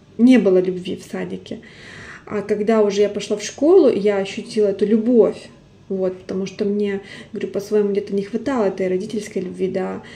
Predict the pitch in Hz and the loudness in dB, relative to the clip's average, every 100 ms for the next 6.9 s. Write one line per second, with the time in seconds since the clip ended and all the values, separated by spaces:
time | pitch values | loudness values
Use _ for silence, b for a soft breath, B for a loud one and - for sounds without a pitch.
0 | B B - 202 208 202 190 196 214 208 | B B -8 -4 -2 -4 -4 -4 -2 -2
1 | 185 190 196 208 208 202 202 208 208 - | -2 0 2 0 2 0 0 -2 -2 0
2 | 226 208 180 - - - - 196 190 - | 4 4 2 -10 -20 -20 -16 -6 -6 -6
3 | - 208 214 - 214 214 208 208 214 214 | -2 2 2 2 0 2 2 2 2 0
4 | 214 208 202 240 294 214 214 190 220 220 | 0 2 2 2 0 0 -2 0 2 4
5 | 208 185 175 190 B B B - - 190 | 2 0 -6 -14 B B B -20 -8 -6
6 | 190 - 240 233 208 190 190 262 392 | -6 0 0 2 -2 -2 0 2 2